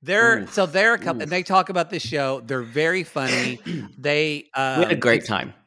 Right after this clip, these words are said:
Speaker 1: We had a great, great time. I, I'm not gonna cover that show because it
Speaker 2: No,
Speaker 1: makes
Speaker 2: I'm,
Speaker 1: me sick to my
Speaker 2: I'm gonna
Speaker 1: stomach after a
Speaker 2: watch it
Speaker 1: while.
Speaker 2: in secret.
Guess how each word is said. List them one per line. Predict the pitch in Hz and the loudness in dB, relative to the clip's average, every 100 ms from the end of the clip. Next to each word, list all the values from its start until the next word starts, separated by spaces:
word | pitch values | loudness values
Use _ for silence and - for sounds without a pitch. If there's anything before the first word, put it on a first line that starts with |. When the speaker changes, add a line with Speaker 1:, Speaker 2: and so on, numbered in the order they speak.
| - | -6
Speaker 1:
We | 156 | 0
had | 180 | 0
a | |
great, | 135 - 143 147 143 147 _ 147 | 0 -4 2 4 4 0 _ -6
great | 131 123 113 - 120 _ - | -2 -2 -2 -12 -20 _ -18
time. | - 123 98 95 - | -4 0 0 0 -2
I, | 139 151 165 170 170 165 165 _ _ _ _ _ _ _ - | 2 4 4 2 0 -4 -10 _ _ _ _ _ _ _ -4
I'm | 123 151 | -2 4
not | 175 165 | 4 4
gonna | 180 156 | -2 -2
cover | 135 117 113 | -2 -2 -2
that | 104 - | -6 -8
show | - 101 101 98 | -6 -6 -6 -8
because | 107 - 107 98 95 - _ _ _ _ | -12 -6 -6 -4 -8 -16 _ _ _ _
it | 113 135 | -4 6
Speaker 2:
No, | 165 | 6
Speaker 1:
makes | 123 170 | 8 6
Speaker 2:
I'm, | |
Speaker 1:
me | 127 | 4
sick | - 131 | -4 -6
to | - | -2
my | 117 | 0
Speaker 2:
I'm | 180 | 4
gonna | 202 | 6
Speaker 1:
stomach | 156 139 | 6 4
after | 147 | 2
a | |
Speaker 2:
watch | 180 | 2
it | |
Speaker 1:
while. | 147 | 0
Speaker 2:
in | 127 | 0
secret. | - 131 123 131 127 - | 0 -2 0 0 0 -2